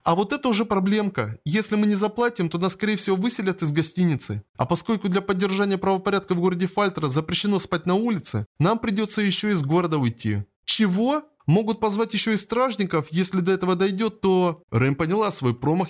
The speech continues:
и шокированно посмотрела на Мэй. До Диабло тоже слишком поздно дошло.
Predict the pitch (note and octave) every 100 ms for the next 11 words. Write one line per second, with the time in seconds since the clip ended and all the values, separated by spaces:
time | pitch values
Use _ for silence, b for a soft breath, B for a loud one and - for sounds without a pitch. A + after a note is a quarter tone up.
0 | - - A#2+ - E3+ G3+ G#3 G3+ D3 C3
1 | B2+ C3+ C3 B2 B2 A2+ G2 - _ -
2 | B2 B2+ D#3+ F3+ F3+ B3 G#3 C#3+ - C3
3 | - A#2 E3+ F#3+ F#3 C#3 - A#2+ G#2+ G2